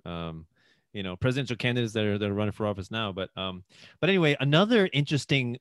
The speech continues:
um, aspect of this is the idea of money and the vilification. Actually, I like to say currency, more accurately put. In my mind, uh, I draw, I draw a distinction between money and currency. Um, uh, I don't know if you know, have you heard of Mike Maloney,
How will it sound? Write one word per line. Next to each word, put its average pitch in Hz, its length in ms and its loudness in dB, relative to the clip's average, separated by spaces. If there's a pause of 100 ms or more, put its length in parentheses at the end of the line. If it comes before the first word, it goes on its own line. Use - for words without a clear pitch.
um, 107 560 2 (120)
aspect 110 460 0
of 104 120 -2
this 110 360 -2
is 101 220 -2
the 104 120 0
idea 110 400 2
of 95 100 -2
money 98 560 -2 (460)
and 107 160 -2
the 101 60 -4
vilification. 123 760 0
Actually, 139 200 2
I 113 40 2
like 127 120 2
to 120 60 -4
say 104 160 0
currency, 107 420 -2
more 95 180 0
accurately 92 300 -4
put. - 320 -8
In 95 80 -14
my 104 160 -2
mind, 98 360 -2
uh, 90 200 -2
I 101 100 -2
draw, 107 360 -2 (380)
I 104 100 -4
draw 110 400 0
a 101 80 -6
distinction 107 480 -4
between 98 280 -4
money 98 260 0
and 90 80 -2
currency. 117 520 -2 (340)
Um, 92 560 -6 (240)
uh, 98 40 -4
I 92 260 -2
don't 143 100 4
know 151 40 6
if 139 120 0
you 131 60 4
know, 123 220 4
have 113 100 0
you 147 100 4
heard 175 140 4
of 151 100 0
Mike 120 300 0
Maloney, 120 540 2